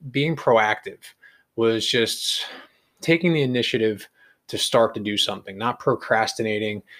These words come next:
and just, you know, instead of waiting for somebody to tell you to do something, to just do it yourself. And that is a little bit what proactive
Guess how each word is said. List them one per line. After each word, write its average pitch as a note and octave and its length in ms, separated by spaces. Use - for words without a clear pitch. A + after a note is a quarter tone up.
and G2+ 340
just, - 380
you A2+ 60
know, G2 200
instead A#2 260
of A2 100
waiting A2 320
for A2 140
somebody G#2+ 340
to G2+ 60
tell A2 180
you G#2 80
to G2+ 80
do G#2 140
something, G#2 500
to A2+ 100
just G2+ 160
do G#2 140
it - 80
yourself. - 480
And G#3 100
that C#4+ 140
is D#4 120
a D#4 60
little B3+ 280
bit D3 340
what B2+ 260
proactive A2 720